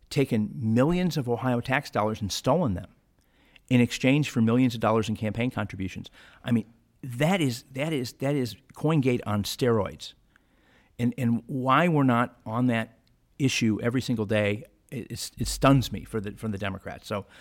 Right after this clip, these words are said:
um, not from my lack of encouraging people every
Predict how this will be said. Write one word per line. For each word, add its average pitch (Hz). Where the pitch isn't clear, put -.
um, 104
not 131
from 123
my 117
lack 110
of 95
encouraging 101
people 92
every 101